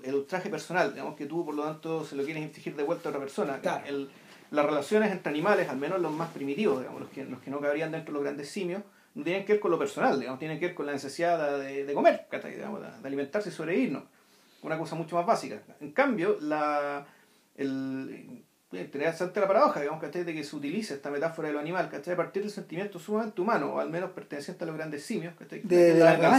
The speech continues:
Speaker 2: revancha.
Speaker 1: que es la venganza.
Speaker 2: Porque la venganza, de hecho, es la que motiva toda la historia.
Speaker 1: Todas las historias están movidas por la venganza.
Speaker 2: Eso es lo distinto de
Speaker 1: Sí.
Speaker 2: los monstruos. Por lo, en los monstruos tú veías ahí, eh, veías la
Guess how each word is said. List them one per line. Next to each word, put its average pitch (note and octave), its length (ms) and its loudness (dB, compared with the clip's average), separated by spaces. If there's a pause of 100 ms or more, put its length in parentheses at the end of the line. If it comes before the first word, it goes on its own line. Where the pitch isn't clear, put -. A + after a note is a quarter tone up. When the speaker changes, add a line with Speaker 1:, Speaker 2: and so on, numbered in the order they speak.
(180)
Speaker 2:
revancha. - 260 -2
Speaker 1:
que - 80 -6
es D3+ 60 0
la D3 60 2
venganza. F3+ 400 2 (880)
Speaker 2:
Porque G3 300 10
la F#3 140 12
venganza, A3 640 6
de A3+ 220 6
hecho, A#3+ 300 2
es A3 180 4
la G#3+ 160 2
que A3 220 0
motiva A#3 580 -2
toda F4 200 8
la F#4 80 8
historia. C4+ 300 -2
Speaker 1:
Todas A3 160 6
las B3+ 100 6
historias C4 240 -2
están A#3 200 -6
movidas A3 180 0
por - 120 -6
la D#3 80 -2
venganza. - 340 -6
Speaker 2:
Eso C4 160 6
es D#4+ 80 8
lo D4 80 10
distinto C#4 400 4
de C#4+ 60 6
Speaker 1:
Sí. C#4 40 4
Speaker 2:
los C4+ 100 8
monstruos. B3+ 420 4
Por E3+ 160 -12
lo, E3+ 160 -4
en F#3 80 -4
los F3 120 -2
monstruos A3+ 480 0
tú A3 160 -4
veías A3 320 2
ahí, A3 320 -2 (460)
eh, E3+ 800 4 (720)
veías F3+ 260 8
la F3+ 200 0